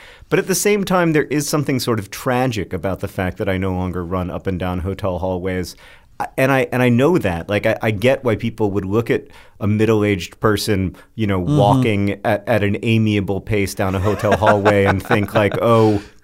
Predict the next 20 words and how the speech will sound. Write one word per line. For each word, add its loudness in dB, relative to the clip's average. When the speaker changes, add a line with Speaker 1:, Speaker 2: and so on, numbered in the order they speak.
Speaker 1:
you 2
know, 4
there's 4
a 0
person 0
who's -2
no 2
longer 0
sucking -2
the 0
marrow 0
out 0
of -6
life," 0
or -4
whatever. -4
I 0
just -2
don't 2
want 0